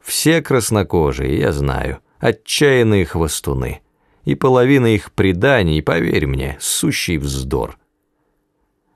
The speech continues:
В этом есть частица правды, я согласен.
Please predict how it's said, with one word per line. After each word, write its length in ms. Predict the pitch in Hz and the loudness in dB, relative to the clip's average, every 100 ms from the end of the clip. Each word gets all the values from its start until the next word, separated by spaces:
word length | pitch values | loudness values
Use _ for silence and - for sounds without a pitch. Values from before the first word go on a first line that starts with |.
| _ | _
В 160 | - 73 | -4 2
этом 300 | 107 131 143 | 2 2 0
есть 280 | 143 151 - | 2 0 -2
частица 540 | - 87 - 73 - | -4 -6 -4 -6 -6
правды, 360 | - - 67 65 | -6 -6 -4 -4
я 140 | 78 | -2
согласен. 640 | 87 101 113 117 - 67 | -2 -2 -2 -4 -4 -8